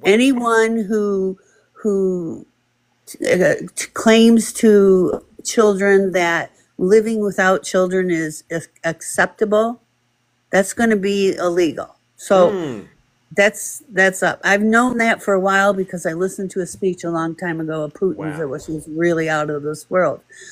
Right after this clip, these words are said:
Speaker 1: Right.
Speaker 2: So, but we don't have to be afraid as long as we're aware.
Speaker 1: Mm-hmm.
Speaker 2: And unfortunately, Ukraine, with,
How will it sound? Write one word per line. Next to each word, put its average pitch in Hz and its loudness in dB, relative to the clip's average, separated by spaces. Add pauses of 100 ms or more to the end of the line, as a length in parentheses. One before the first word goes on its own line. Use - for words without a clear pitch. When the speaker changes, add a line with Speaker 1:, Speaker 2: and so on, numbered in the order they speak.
Speaker 1:
Right. 131 0
Speaker 2:
So, 214 2 (320)
but 233 2
we 302 4
don't 349 0
have 240 -8
to 208 -10
be 202 -4
afraid 175 -4 (440)
as 196 -2
long 208 2
as 175 0
we're 185 0
aware. 175 -4 (420)
Speaker 1:
Mm-hmm. 180 -4 (160)
Speaker 2:
And 220 6
unfortunately, 226 0 (340)
Ukraine, 226 -2 (840)
with, 233 2